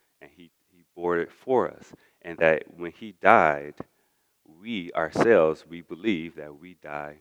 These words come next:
too. Our old selves die, and a new one comes with the rising of the Christ. So the Spirit comes in us, and it ri-, re-, it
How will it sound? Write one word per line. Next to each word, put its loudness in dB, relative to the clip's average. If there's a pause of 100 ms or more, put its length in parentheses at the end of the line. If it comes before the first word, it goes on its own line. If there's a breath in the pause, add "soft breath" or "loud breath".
(140)
too. -16 (640)
Our -6
old 2
selves -12
die, -14 (580)
and -12
a -6
new 6
one 0 (200)
comes -12
with -14
the -12
rising 0
of -14
the -18
Christ. -16 (580)
So -12
the -20
Spirit -2
comes -12
in -10
us, -16
and -20 (220)
it -20
ri-, 2
re-, -14 (120)
it -20